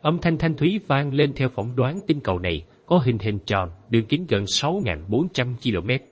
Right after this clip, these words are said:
Diện tích bề mặt vì năm ức một ngàn vạn ki-cu-mét vuông, trong đó có sáu lục địa, bảy mươi tám là nước, trọng lực thấp hơn tiêu chuẩn vũ trụ không mười một đơn vị, thành phần không khí bao gồm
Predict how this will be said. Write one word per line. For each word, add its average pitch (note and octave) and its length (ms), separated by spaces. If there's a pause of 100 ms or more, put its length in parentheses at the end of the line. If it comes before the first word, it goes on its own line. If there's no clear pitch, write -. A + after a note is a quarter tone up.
(300)
Diện A2+ 180
tích F3 160
bề G2 140
mặt F#2+ 200 (160)
vì G2+ 100
năm C3+ 160
ức G3 240
một G2+ 280
ngàn F#2 240
vạn D#2+ 300
ki-cu-mét C#3 540
vuông, C3+ 160
trong A2+ 180
đó A#2+ 300
có D#3+ 80
sáu F3+ 200
lục B2 220
địa, E2+ 240 (340)
bảy - 160
mươi C#3 240 (380)
tám D3+ 260
là A#2 140
nước, F3 520
trọng A#2 180
lực A#2 240
thấp F3+ 160
hơn B2+ 360
tiêu C#3 120
chuẩn B2 220
vũ B2 240
trụ F#2+ 200
không A#2 280 (240)
mười A#2 160
một A2+ 220
đơn D3+ 220
vị, F2 220 (240)
thành A#2 160
phần G#2+ 220
không C#3 200
khí F3+ 240
bao B2+ 120
gồm G2+ 280